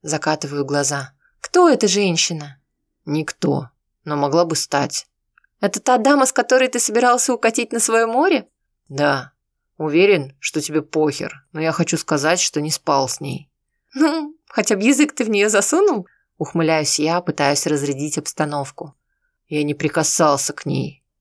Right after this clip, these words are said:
Сжимаются его челюсти. «Это была шутка, Аронов». «Я должен был посмеяться?» «Ты должен был расслабиться».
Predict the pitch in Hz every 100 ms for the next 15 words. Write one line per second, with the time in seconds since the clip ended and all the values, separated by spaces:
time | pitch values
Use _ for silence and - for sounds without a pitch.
0 | _ _ 156 131 139 147 151 143 - 147
1 | 139 139 - 147 139 - 147 143 _ _
2 | _ - 247 240 254 247 - 233 214 -
3 | 165 175 190 160 139 - _ _ _ _
4 | - 151 147 156 147 151 147 147 - 156
5 | 156 170 190 - 143 _ _ _ _ _
6 | 262 247 254 262 247 247 254 240 - 233
7 | 233 208 165 - 143 -